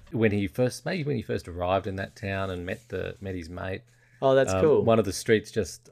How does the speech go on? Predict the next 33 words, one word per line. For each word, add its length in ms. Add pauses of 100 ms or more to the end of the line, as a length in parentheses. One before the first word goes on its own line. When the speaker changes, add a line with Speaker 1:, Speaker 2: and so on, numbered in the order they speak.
Speaker 1:
off 180
the 80
park 440
was 360 (200)
Elm 200
Street. 380
Speaker 2:
<laughs> 100
I 320
Speaker 1:
Yeah. 680
Speaker 2:
missed 240
that. 280
I 80
missed 240
that. 240 (200)
Speaker 1:
<laughs> 180
Speaker 2:
You 120
know, 100
and 380 (140)
in 160
the, 180
in 140
one 140
of 60
the 80
Dark 280
Towers 420
books, 400
there's, 280
there's 200
a 60
big 260
thing 200
about 340